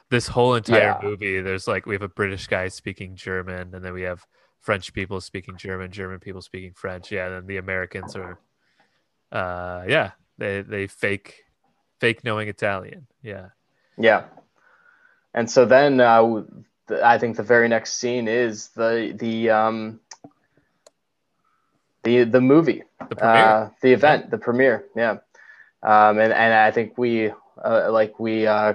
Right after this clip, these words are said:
Speaker 2: cut to, um, Shoshana, like, getting everything ready, and she's, like, she's got all this red dress on, and she's going over the plan of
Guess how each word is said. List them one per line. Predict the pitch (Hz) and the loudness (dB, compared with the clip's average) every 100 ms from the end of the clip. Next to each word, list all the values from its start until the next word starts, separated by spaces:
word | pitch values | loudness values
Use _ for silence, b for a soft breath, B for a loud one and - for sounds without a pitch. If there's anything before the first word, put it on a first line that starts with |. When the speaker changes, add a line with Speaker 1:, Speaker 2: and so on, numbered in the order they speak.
| - | -4
Speaker 2:
cut | - 123 - - - | -2 0 0 -4 -6
to, | 117 113 110 | -4 -2 4
um, | 107 107 104 101 101 _ _ _ _ | 6 6 4 -2 -8 _ _ _ _
Shoshana, | - 123 - - 131 123 117 | -4 -4 -2 4 6 6 6
like, | 110 104 101 | 6 4 4
getting | 113 107 107 | 2 4 2
everything | 107 107 107 208 | 0 0 -4 -2
ready, | 202 208 208 208 | 4 4 4 2
and | 147 | -2
she's, | - 104 92 214 | -4 -12 -8 -4
like, | 143 95 b b b b b _ | -4 -4 b b b b b _
she's | - 120 107 98 98 - | -6 -2 0 -2 -4 -4
got | - 104 104 | 2 4 6
all | 104 104 | 4 4
this | 110 - | 0 2
red | 110 104 98 | 4 4 2
dress | - 117 104 - | 2 4 4 2
on, | 117 107 107 107 104 | 4 6 6 6 4
and | 101 101 | 2 -2
she's | - 113 101 | -6 -10 -2
going | - 107 107 | 2 2 2
over | 107 104 | -2 -2
the | 101 | -6
plan | - - 110 107 107 107 107 | -8 -8 0 2 4 4 4
of | 107 101 | 4 2